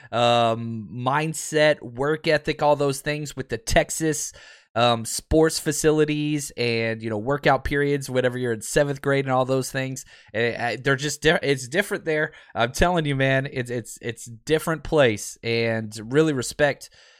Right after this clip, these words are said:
the products that they put out there and all the prospects that come out of there. I mean, it's a factory. Um, but, you know, if we look at kinda wh-,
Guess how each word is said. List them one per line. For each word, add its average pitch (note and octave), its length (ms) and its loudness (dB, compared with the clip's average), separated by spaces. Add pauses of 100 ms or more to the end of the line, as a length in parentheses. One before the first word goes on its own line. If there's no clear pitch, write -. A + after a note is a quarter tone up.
(100)
the A#2 300 -8
products C#3 500 2
that B2 180 -2
they A#2+ 80 0
put B2 220 0
out B2+ 200 2
there B2+ 280 4
and A2 260 -8
all A#2+ 160 0
the G#2 60 -4
prospects B2+ 720 -2
that A#2+ 180 -2
come B2 180 -6
out A#2+ 140 0
of A2+ 80 -2
there. A2+ 160 2
I A2 40 0
mean, A2 140 -6
it's C3 160 -6
a - 40 -10
factory. G2 720 -2 (360)
Um, A2 580 -2
but, B3 340 4
you F3 100 -2
know, E3 120 4
if D3 120 -2
we D3+ 80 -6
look F#3 380 2
at C3+ 400 2 (960)
kinda G3+ 300 2
wh-, C3+ 400 -4